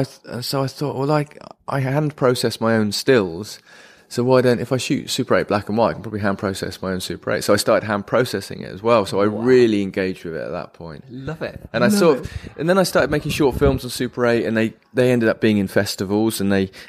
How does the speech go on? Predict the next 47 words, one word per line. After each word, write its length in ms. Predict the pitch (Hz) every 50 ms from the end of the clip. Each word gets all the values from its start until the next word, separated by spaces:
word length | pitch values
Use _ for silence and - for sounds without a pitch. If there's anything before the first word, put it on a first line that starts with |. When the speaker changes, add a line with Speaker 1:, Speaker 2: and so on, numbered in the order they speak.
| _ -
Speaker 1:
ended 220 | 104 110 104 107
up 160 | 101 - -
being 200 | - 107 101 98
in 200 | 98 95 92 95
sort 220 | - - - 80 82
of, 80 | 95
like, 180 | 98 87 - - _ _ _ -
the 100 | 117 107
experimental 800 | 85 - - - - 110 104 104 101 104 101 104 104 - 104 95
strands 560 | 90 - - - 101 95 90 90 90 92 87
of 80 | 92 87
Speaker 2:
Mm-hmm. 60 | 123
Speaker 1:
festivals 400 | 110 87 90 117 110 104 104 -
because 460 | - - 101 - - - 101 95 -
they 180 | - 101 92 90
were 340 | 90 92 92 90 90 87 85 - _ _ _ -
shot 220 | - - 110 73
on 140 | - 92 87
film, 480 | - - 98 90 92 98 110 117 117 120
even 200 | - 110 101 101
though 100 | 101 101
they 140 | 95 95 92
were 80 | 92 92
narrative 600 | 95 95 98 95 92 - - 87 90 95 80 85
or 200 | 85 87 85 - -
nominally 560 | - 95 95 92 92 90 87 85 87 87 87
narrative 440 | 87 90 90 90 90 92 - 78 78 -
films. 400 | - 90 90 87 90 87 - - - - - - - - _ _ _ _ _ _ _ _ _ _ _ - - - -
And 100 | 113 117
I 60 | 113
picked 260 | 113 - 139 - -
up 140 | 113 - -
a 20 |
few 460 | 95 - - 107 107 101 95 98 95 95 _ _
awards, 640 | - 101 98 98 101 101 98 104 113 110 - -
and 100 | 95 95
people 300 | 95 - 113 98 - 98
were 80 | 98 95
very 340 | 90 - - 87 98 98 98
interested 380 | 98 98 - 92 92 - - 92
in 60 | 95
what 120 | 90 65
I 20 | 78
was 120 | 90 90
doing 220 | - 95 92 92 90
with 140 | 90 87
film. 400 | - - 110 107 92 85 87 95